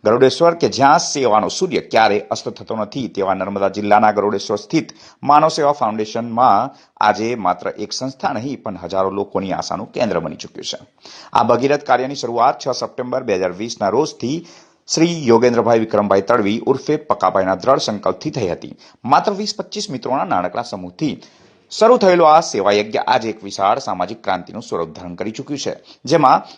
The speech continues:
ત્રણથી ચાર હજાર યુવાઓ, મહિલાઓ અને વડીલો એક થઈને માનવતાની જ્યોત પ્રગટાવી રહ્યા છે. માનવ સેવા ફાઉન્ડેશનમાં માત્ર વચનોમાં નહીં પરંતુ નક્કર કાર્યોમાં વિશ્વાસ રાખે છે. સંસ્થા રોજબરોજની સેવા પ્રવૃત્તિઓમાં સક્રિય રહે છે, જેમાં મુખ્યત્વે જીવન રક્ષક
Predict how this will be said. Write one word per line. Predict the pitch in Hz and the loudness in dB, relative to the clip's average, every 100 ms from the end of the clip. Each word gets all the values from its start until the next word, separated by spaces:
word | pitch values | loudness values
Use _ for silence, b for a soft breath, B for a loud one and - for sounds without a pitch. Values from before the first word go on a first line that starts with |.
| B | B
ત્રણથી | - 160 156 185 180 | 0 0 0 -10 -2
ચાર | 117 107 | 2 2
હજાર | 104 101 101 | 0 -2 -2
યુવાઓ, | 98 98 101 120 135 | -4 0 4 4 2
મહિલાઓ | 98 92 101 127 | -4 -2 0 0
અને | 95 | -2
વડીલો | 87 127 123 120 B B _ - | -4 -2 2 0 B B _ -4
એક | 240 240 | 0 0
થઈને | - 131 120 156 | 0 -4 -2 -2
માનવતાની | 104 95 98 104 107 123 | 0 0 0 0 -2 -2
જ્યોત | 107 117 - | -2 -2 -2
પ્રગટાવી | - - 80 - | -8 -8 -8 -8
રહ્યા | - 80 - | -12 -14 -14
છે. | - _ _ _ _ _ _ _ 127 | -18 _ _ _ _ _ _ _ 2
માનવ | 127 135 | 4 6
સેવા | 131 131 127 | 4 4 4
ફાઉન્ડેશનમાં | 117 123 123 131 127 131 175 B B _ 104 | 2 0 -4 -4 2 4 2 B B _ 0
માત્ર | 120 120 151 | 2 2 0
વચનોમાં | 101 101 117 127 143 143 | -2 -4 -4 -4 -4 -4
નહીં | 156 123 | -6 -4
પરંતુ | 131 175 - 95 | -2 -2 -6 -8
નક્કર | 92 - - 110 110 | -8 -10 -2 -2 0
કાર્યોમાં | 98 92 92 104 95 | 0 0 0 -4 -4
વિશ્વાસ | 80 82 73 | -8 -10 -10
રાખે | - 58 - | -12 -14 -14
છે. | - - _ B B B | -16 -16 _ B B B
સંસ્થા | - 131 127 - 135 | -2 -2 -2 2 4
રોજબરોજની | 135 120 113 120 131 123 131 | 4 2 0 0 0 -4 -8
સેવા | - 104 98 | -6 -2 0
પ્રવૃત્તિઓમાં | 104 98 95 92 104 101 | 0 -2 -6 -8 -8 -6
સક્રિય | - - 104 110 | -8 -8 -6 0
રહે | 123 147 | 0 0
છે, | 147 | -4
જેમાં | 95 101 | -2 -2
મુખ્યત્વે | 98 - 135 120 135 | -4 -6 -4 0 0
જીવન | 101 95 98 | 2 -2 -2
રક્ષક | - - 131 | -4 -2 -4